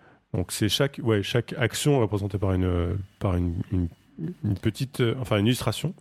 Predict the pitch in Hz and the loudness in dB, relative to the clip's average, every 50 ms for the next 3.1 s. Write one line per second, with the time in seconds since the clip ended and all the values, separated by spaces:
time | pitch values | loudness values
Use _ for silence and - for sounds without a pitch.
0 | _ - - - - - - - - - - - 107 104 104 101 - - 156 180 | _ -20 -20 -20 -20 -20 -20 -20 -20 -16 -2 0 2 2 2 2 2 0 -2 0
1 | - 120 110 101 - 127 131 - - 110 - 113 104 95 - 98 90 90 90 87 | 0 0 0 0 2 0 0 0 -2 -2 -2 -2 -2 0 0 0 0 0 0 0
2 | - - 117 104 90 - 101 92 85 - 95 95 92 85 87 87 87 82 - - | -2 -2 -2 -2 0 0 -2 -2 0 0 0 0 0 0 0 0 0 -2 -2 -2
3 | 135 190 | -4 -4